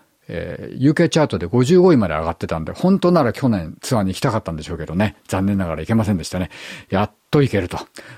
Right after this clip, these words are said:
本当にもうそういう形で、えー、パンデミック中に待ちに待っていたツアーを今爆発させているアーティストが本当に多いんですけれどね。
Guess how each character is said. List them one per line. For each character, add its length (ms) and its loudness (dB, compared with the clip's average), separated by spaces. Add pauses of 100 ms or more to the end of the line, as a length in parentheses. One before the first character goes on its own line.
本 220 2
当 100 4
に 100 6
も 220 4
う 60 -8
そ 180 2
う 60 6
い 60 4
う 40 0
形 400 -2
で、 320 2
え 680 -6
ー、 40 -18
パ 140 0
ン 80 6
デ 80 6
ミ 80 4
ッ 20 -2
ク 140 -12
中 200 0
に 280 0 (380)
待 340 0
ち 80 2
に 100 2
待 180 -2
っ 60 -20
て 120 2
い 100 0
た 160 0
ツ 280 -4
ア 180 -2
ー 0 -
を 260 -10
今 320 0
爆 200 -4
発 280 -4
さ 80 0
せ 160 -2
て 100 -8
い 60 -4
る 140 -4
ア 80 -2
ー 60 -6
テ 120 -12
ィ 20 -14
ス 100 -16
ト 140 -12
が 80 -12
本 400 0
当 100 2
に 80 4
多 140 4
い 20 2
ん 40 0
で 60 -4
す 100 -10
け 60 -4
れ 40 -4
ど 100 -6
ね。 160 -2